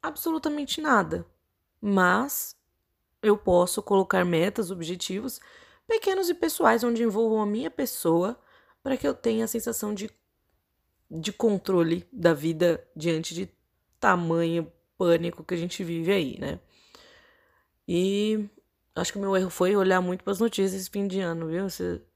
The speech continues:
Natal aí, eu não devia ter dado uma conferida nas redes sociais, muito menos do que tá acontecendo no mundo, porque, olha, Jesus, salva nós, porque Maranata vem, porque assim, <laughs> não, não tá dando, não.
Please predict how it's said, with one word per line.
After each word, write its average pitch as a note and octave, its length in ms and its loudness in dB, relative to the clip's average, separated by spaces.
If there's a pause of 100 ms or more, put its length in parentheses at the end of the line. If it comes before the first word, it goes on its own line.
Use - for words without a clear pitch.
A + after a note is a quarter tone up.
(240)
Natal E3 520 2
aí, D#3+ 200 0
eu F3+ 140 -4
não F3+ 220 -8
devia F3+ 680 -2 (760)
ter F3 80 -2
dado F3+ 180 0
uma F3+ 140 -4
conferida F3 460 -4
nas F3 140 -4
redes E3+ 140 -6
sociais, E3+ 540 0
muito G3 340 -4
menos G3+ 460 0
do G#3 80 -8
que - 60 -16
tá A3 80 -2
acontecendo G#3 380 -4
no A#3+ 100 0
mundo, D#3+ 240 -4
porque, E3+ 480 -2 (920)
olha, E3 320 -2 (400)
Jesus, D#3 460 -2
salva E3+ 500 -2
nós, E3 280 -4
porque - 400 -10
Maranata E3+ 560 0
vem, D#3+ 240 -4
porque - 240 -8
assim, D#3+ 260 -6 (1400)
<laughs> A3+ 320 8
não, F3 260 0
não E3+ 220 -2
tá F3 160 2
dando, E3+ 240 4
não. F3 180 -2